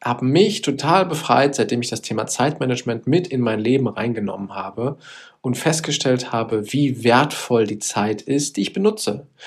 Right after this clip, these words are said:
Ob das die Zeit ist, die ich mit meinen Kindern verbringe, ob das die Zeit ist, die ich bei meiner Arbeit verbringe oder für was ganz anderes. Wenn ich die Zeit dafür einsetze, dann möchte ich zu hundert Prozent tatsächlich auch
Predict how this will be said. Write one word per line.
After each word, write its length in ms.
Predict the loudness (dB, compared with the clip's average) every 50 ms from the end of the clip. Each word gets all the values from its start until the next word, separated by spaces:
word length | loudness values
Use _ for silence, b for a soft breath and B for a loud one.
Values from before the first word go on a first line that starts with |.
| B B B B 0
Ob 140 | 0 4
das 160 | 4 2 2 2
die 120 | -2 -2
Zeit 300 | -2 0 0 0 0 0
ist, 160 | -2 -2 -2
die 60 | -4
ich 80 | -4 -4
mit 160 | -4 -4 0
meinen 240 | 0 2 2 0 -2
Kindern 420 | -2 -4 -2 0 0 0 -2 -2
verbringe, 520 | -4 -6 -6 -6 -6 -8 -10 -10 -10 -12 -2 0
ob 140 | 0 2
das 160 | 2 0 2 2
die 100 | 0 -2
Zeit 320 | -2 0 0 0 0 0
ist, 160 | -2 -6 -6
die 60 | -6
ich 80 | -6 -4
bei 80 | -4 -2
meiner 320 | 0 0 0 -2 -2 -2
Arbeit 340 | 0 0 2 2 2 0 0
verbringe 480 | -4 -8 -8 -6 -6 -6 -6 -6 -2
oder 220 | 0 0 2 2 0
für 180 | 0 0 0
was 200 | 0 0 -2 -2
ganz 260 | -2 -2 0 0 -2 -2
anderes. 680 | -2 -2 0 0 0 0 0 0 -2 -2 -4 -8 -12 B B B B B B B B B B
Wenn 420 | -10 -10 0 2 4 4 6 4 2
ich 160 | 2 0 -4
die 100 | -8 -8
Zeit 320 | -4 -2 -2 -2 -2 -2
dafür 240 | -4 -4 -4 -4 -4
einsetze, 480 | -4 -4 -4 -4 -4 -4 -4 -4 -4 -4
dann 300 | -2 -2 0 2 2 2
möchte 280 | 2 0 -2 -4 -8
ich 120 | -8 -6 -6
zu 180 | -6 -6 -4
hundert 340 | -4 -2 -2 0 -2 -2 -2
Prozent 520 | -6 -8 -8 -6 -8 -8 -8 -10 -12 -10
tatsächlich 840 | -6 -2 -2 -2 -2 -2 -6 -8 -8 -8 -8 -8 -8 -8 -8 -10 -10 -6
auch 360 | -2 0 0 0 -2 -6 -14